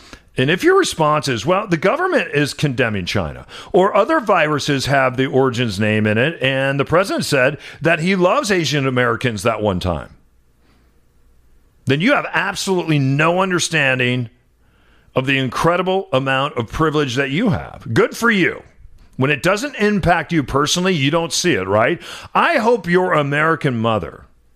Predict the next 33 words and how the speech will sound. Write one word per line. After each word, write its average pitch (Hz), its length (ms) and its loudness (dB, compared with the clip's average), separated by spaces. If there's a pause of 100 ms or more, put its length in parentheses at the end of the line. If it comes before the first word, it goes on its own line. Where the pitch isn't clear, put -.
(600)
never 196 340 4
gets 196 280 -4
lit 156 240 0
on 135 180 0
fire 117 480 0
while 110 300 4
walking 151 540 2
to 139 40 0
the 127 80 0
store, 110 400 -2 (160)
or 139 80 2
your 175 160 6
child's 185 380 -2
face, 180 580 0 (280)
I 143 120 2
hope 185 160 2
it 160 100 -2
never 175 240 2
gets 202 240 -2
slashed 175 420 0
by 117 180 2
a 120 80 4
knife 131 500 0 (240)
while 127 180 2
shopping 117 800 -2 (380)
with 123 80 0
the 117 80 -4
father. 151 480 0
And 120 100 2
they're 123 140 2
talking 147 400 0
about 110 320 0
things, 113 480 -2